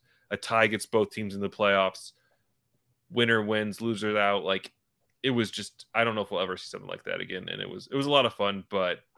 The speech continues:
uh, at the end, Carlson's never missed a kick there.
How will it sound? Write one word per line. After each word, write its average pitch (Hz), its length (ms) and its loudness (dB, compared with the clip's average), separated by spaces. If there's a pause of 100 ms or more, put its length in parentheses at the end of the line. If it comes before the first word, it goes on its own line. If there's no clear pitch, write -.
(160)
uh, 92 280 0
at 101 160 -2
the 98 200 0
end, 92 360 -4 (720)
Carlson's 98 600 -4
never 98 260 -2
missed 98 200 -10
a - 40 -16
kick - 260 -12
there. 95 300 -4